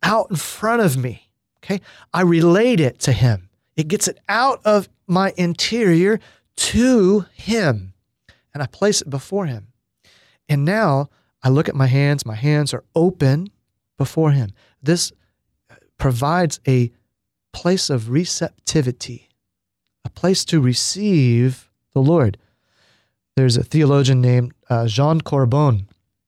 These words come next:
and he says, "The greatest activity of man is to receive the love of God." Whoa.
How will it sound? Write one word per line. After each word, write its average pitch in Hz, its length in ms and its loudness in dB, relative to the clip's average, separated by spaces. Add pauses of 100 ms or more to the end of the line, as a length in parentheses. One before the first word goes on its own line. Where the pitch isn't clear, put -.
(460)
and 143 100 2
he 143 60 4
says, 147 240 0 (420)
"The 131 60 -2
greatest 143 480 0
activity 151 580 0
of 120 140 0
man 117 400 -2
is 123 160 -6
to 120 140 -6
receive 110 680 -2
the 104 100 -12
love 101 260 -14
of 104 140 -18
God." - 380 -16 (720)
Whoa. 101 540 -14